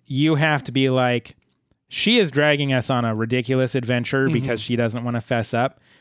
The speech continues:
Speaker 1: Like, you need to hit that, that eject button
Speaker 2: Mm-hmm.
Speaker 1: the moment she is, she is pretending that,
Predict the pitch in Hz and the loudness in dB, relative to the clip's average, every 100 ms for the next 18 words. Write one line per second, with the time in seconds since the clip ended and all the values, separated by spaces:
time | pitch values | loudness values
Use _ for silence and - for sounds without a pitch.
0 | - 131 131 123 - _ - 202 269 180 | -6 0 0 -2 -8 _ -2 0 2 2
1 | 147 160 - 135 113 117 131 123 - - | 2 2 2 0 -2 -2 0 0 -4 -6
2 | 110 120 127 - 110 110 107 104 101 101 | -2 0 0 -2 -2 -2 -2 -10 -12 -16
3 | - 156 123 113 107 - 170 165 160 170 | -10 -8 -6 -10 -12 -2 0 2 2 2
4 | 180 175 151 165 147 139 131 120 110 - | 2 0 -2 2 4 4 2 0 -6 -8
5 | - 131 117 - 120 135 123 120 117 117 | 0 0 0 -4 -2 0 0 -2 -2 -4